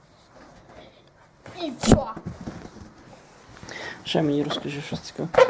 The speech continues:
Speaker 1: Я на скакалці можу п'ятдесят разів вискакати.
Speaker 2: Ого.
Speaker 1: Віджатись, віджатися від землі можу двадцять.
Speaker 2: А ну покажи, як ти віджимаєшся.
Speaker 1: Ну, деколи в мене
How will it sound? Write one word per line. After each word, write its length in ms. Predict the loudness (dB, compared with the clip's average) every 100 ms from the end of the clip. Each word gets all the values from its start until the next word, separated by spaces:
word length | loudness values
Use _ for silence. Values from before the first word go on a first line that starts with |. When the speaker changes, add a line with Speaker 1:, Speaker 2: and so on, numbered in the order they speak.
| 4 -2 -4 6
Speaker 1:
Я 80 | 8
на 120 | 8
скакалці 500 | 6 10 10 10 8
можу 280 | 6 6 4
п'ятдесят 440 | 2 0 0 2
разів 280 | 4 6 6
вискакати. 640 | 6 4 -2 -4 0 0 -2 -8 -18 0 0 0 -16 -6
Speaker 2:
Ого. 480 | 6 8 10 8 8 6 -4 -14 4
Speaker 1:
Віджатись, 500 | 4 6 4 4 -14 -18 -20 -16 -16 -16 -20 -8
віджатися 560 | -4 0 -2 -2 0 2
від 140 | 4
землі 300 | 4 6 8
можу 280 | 8 8 8
двадцять. 720 | 4 4 0 -2 -8 -10 -10 -10 -10 0
Speaker 2:
А 100 | 12
ну 140 | 12 12
покажи, 420 | 10 6 6 4 0 -2
як 180 | -2 2
ти 120 | 0
віджимаєшся. 680 | 2 2 4 4 2 -2 -10 -12 -16 -18 -18 -18 -18 -18 -18 -16 -14 -2
Speaker 1:
Ну, 60 | 0
деколи 520 | 2 2 0 -6 -6
в 40 | -2
мене 160 | -2